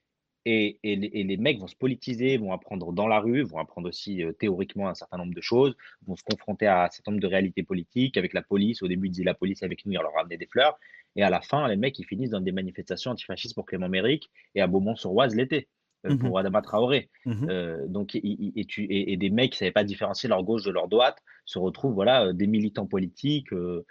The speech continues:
Speaker 1: euh, voilà, euh, et, et, et ça, euh, chaque génération de mouvements sociaux a sa génération de militants. Il y a les générations, euh, deux mille cinq, euh, C P E, il y a la génération quatre-vingt-quinze,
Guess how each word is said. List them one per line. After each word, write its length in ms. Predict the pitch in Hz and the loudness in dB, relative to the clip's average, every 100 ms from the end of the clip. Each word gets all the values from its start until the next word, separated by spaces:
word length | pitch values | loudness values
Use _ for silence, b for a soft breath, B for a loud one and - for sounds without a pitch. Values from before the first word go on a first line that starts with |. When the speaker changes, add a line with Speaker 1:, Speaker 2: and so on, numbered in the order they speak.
| b b _ | b b _
Speaker 1:
euh, 320 | 82 78 76 | -10 -8 -10
voilà, 320 | 80 135 131 - | 2 4 4 0
euh, 300 | 87 87 82 80 - | -8 -8 -10 -12 -8
et, 200 | 92 90 | -6 -4
et, 400 | 98 92 85 90 | -2 -2 -2 -4
et 60 | 90 | -8
ça, 300 | - 131 127 | 2 4 4
euh, 140 | 95 87 b b | 2 -4 b b
chaque 220 | - 135 | -6 -4
génération 680 | 101 107 101 95 - 120 127 | -2 -4 -4 -4 -6 -10 -8
de 80 | 110 | -6
mouvements 280 | 98 95 95 | -6 -6 -10
sociaux 400 | - 85 - 123 | -12 -12 -4 -4
a 60 | |
sa 140 | 95 92 | -4 -6
génération 420 | 92 92 90 110 | -6 -6 -6 -6
de 60 | 101 | -6
militants. 440 | 95 110 151 127 b b b - | -4 0 0 -2 b b b -6
Il 60 | |
y 40 | 92 | -4
a 20 | |
les 120 | 90 | -2
générations, 580 | 92 90 90 - 104 92 | -4 -4 -6 -8 -6 -6
euh, 80 | 85 | -4
deux 160 | 87 | -4
mille 180 | 87 82 | -4 -6
cinq, 400 | - 113 120 - | -4 -2 -2 -4
euh, 60 | 85 | -6
C 160 | 98 | -6
P 140 | - 92 | 0 2
E, 200 | 107 120 | 4 6
il 60 | |
y 20 | |
a 40 | 92 | 4
la 100 | 92 | 2
génération 360 | 92 87 - | 0 -4 -6
quatre-vingt-quinze, 800 | 87 82 92 85 - 110 117 104 | -8 -8 -8 -10 -2 -2 -2 -6